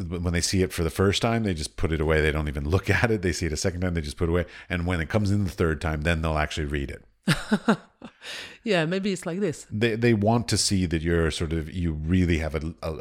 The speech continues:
Speaker 1: a need and a, a passion
Speaker 2: Uh-huh.
Speaker 1: to be
Speaker 2: Yeah.
Speaker 1: at
Speaker 2: Yeah, yeah.
Speaker 1: whatever. And they wanna see those repeating applications that a lot of people, like, first application, basically first applications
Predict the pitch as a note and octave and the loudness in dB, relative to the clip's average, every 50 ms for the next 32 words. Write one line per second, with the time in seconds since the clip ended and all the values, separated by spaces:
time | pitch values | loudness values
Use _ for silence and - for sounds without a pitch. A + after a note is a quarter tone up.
0 | - D#2 D2+ D#2 D#2+ E2 F2 F#2 F#2 F#2 F2 D#2+ D2+ D2 C#2+ D2 C#2+ D2+ C#2+ C#2+ | -8 -8 -6 -4 -2 0 0 2 2 2 2 0 -2 -2 -4 -4 -4 -4 -6 -6
1 | D2 - D2 D2 C2+ C2+ - - - - G2 G2 F#2+ F#3 F3+ E2 D#2+ D2+ C2+ - | -8 -8 -8 -10 -10 -8 -4 -2 0 2 2 2 2 2 0 0 -2 -4 -4 -4
2 | D#2+ C#2+ C#2+ - E2+ E2 E2+ E2 D#2+ D2 C#2+ C#2+ D2+ D2+ - - - E2 E2 D#2+ | -6 -6 -4 -2 -2 0 0 -2 -2 -4 -4 -6 -6 -6 -6 -6 -6 -4 -2 -2
3 | D2+ E2 F#2 F#2 D2+ D#2+ D2+ C#2+ C#2+ C#2+ C#2+ D2 D2 D2+ E2 E2+ F2 E2+ D#2+ - | 0 0 0 -2 -2 -4 -6 -6 -6 -8 -8 -8 -6 -4 -2 -2 -2 0 -2 -2
4 | - F#2 D#2+ D#2+ D2+ - - - - - - - - - D#2 D#2 D#2 D#2 D#2+ E2+ | -2 -2 -2 -4 -4 -6 -8 -14 -18 -20 -20 -20 -16 -12 -10 -8 -6 -2 0 -2
5 | E2 - - - - G2 F#2+ F#2 E2+ E2 D2+ D2 D2 D2 D2 D2+ - - F2+ E2+ | -2 -2 -4 -4 -2 0 0 0 0 -2 -2 -4 -6 -8 -10 -10 -10 -8 -8 -6
6 | D#2 - D#2 - - G#2 G2+ F#2+ E2+ - - C#2+ C2+ C2+ D2 D2+ D2 D2 D2+ D2 | -6 -6 -8 -4 -2 -2 -2 -2 -4 -6 -10 -10 -12 -12 -10 -10 -10 -8 -8 -8
7 | D2+ D#2 D2 - - E2 D2 D#2+ D2 - - - - - - - E2 D#2+ - - | -8 -8 -8 -8 -8 -8 -6 -6 -8 -10 -12 -20 -20 -12 -6 -6 -6 -6 -4 -2
8 | - F#2+ E2+ - - E2+ E2 - E2+ - - G2+ G2+ F#2+ E2 - F#2 F#2+ D#2 D2+ | 0 0 0 2 0 0 0 -2 -2 0 2 2 2 2 0 -2 -2 -2 -2 -2
9 | D2 - - - G#2 F#2 - - F2+ F2 - E2+ D2+ - F#2 G2 F#2 - D2+ C#2+ | -6 -4 0 0 0 2 2 0 0 -2 -2 -4 -4 -2 -2 0 0 -2 -6 -8
10 | C#2+ | -10